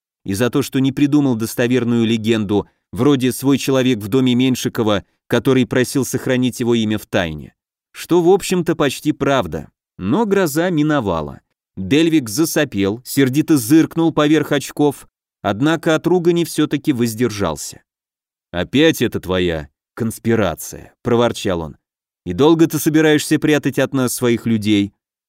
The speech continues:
"Столько, сколько смогу", честно признался я. "Ошибки обходятся слишком дорого.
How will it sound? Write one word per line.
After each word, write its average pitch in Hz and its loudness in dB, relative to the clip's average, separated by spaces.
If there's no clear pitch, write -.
"Столько, 190 0
сколько 156 -2
смогу", 151 0
честно 107 -4
признался 95 -4
я. 82 -8
"Ошибки 147 0
обходятся 139 0
слишком 139 -2
дорого. 147 -2